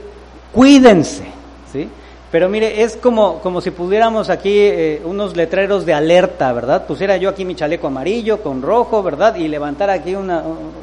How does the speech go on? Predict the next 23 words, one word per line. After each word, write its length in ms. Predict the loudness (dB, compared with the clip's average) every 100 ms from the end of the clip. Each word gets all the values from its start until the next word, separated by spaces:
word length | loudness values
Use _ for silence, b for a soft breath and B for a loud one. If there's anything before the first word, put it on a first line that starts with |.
| -12
alerta, 580 | -4 2 4 4 4 4
alerta, 540 | 6 4 4 2 -2 -2
y 100 | -4
muchas 400 | -6 -10 -12 -14 -6
luces 480 | -2 -2 -4 -8
aquí. 280 | -10 -10 -12 -14 B B B B
Esa 140 | -2 2
es 60 |
la 120 | 4
palabra 380 | 4 2 2 2
guardaos, 680 | 4 2 2 0 0 -2 -10 -18 -14
¿sí? 140 | -14 -14 -8
Alerta, 600 | -2 4 4 4 2 -2 -2 -18 -20
¿sí? 60 | -20 -20 B B B -20 -20 0
Cuídense, 640 | 4 6 6 4 0 -8
¿sí? 640 | -14 -20 -20 -20 -18 -18 -18 -20 -20 -20 -20 -20 -20 -20 B B B B B B B B -2
Partiendo 420 | -2 0 2 6
de 60 | 6
aquí, 360 | 6 2 0
entonces, 640 | 0 0 2 2 4 0 -2
¿sí? 440 | -10 -20 -18 -18 -18 -20 -20 -20 -12
La 80 | -8
iglesia 580 | -4 -2 0 2 2